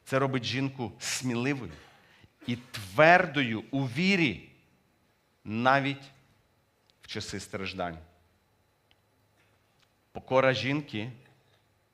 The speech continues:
дружини, вона впливає на чоловіка, навіть на того, який знаходиться в падінні. І ця війна,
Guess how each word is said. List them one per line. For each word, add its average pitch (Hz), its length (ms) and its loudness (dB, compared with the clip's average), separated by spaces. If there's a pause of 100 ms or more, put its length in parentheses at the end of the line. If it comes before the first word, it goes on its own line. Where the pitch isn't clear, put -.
(1080)
дружини, 110 800 -4 (100)
вона 104 180 -4
впливає 127 500 4
на 123 120 -2
чоловіка, 113 640 -6 (720)
навіть 127 300 0
на 147 100 -4
того, 95 280 -4
який 92 220 -8
знаходиться 107 540 -8
в 98 40 -14
падінні. 95 460 -10 (2250)
І 101 360 -4 (220)
ця 127 180 4
війна, 127 500 -4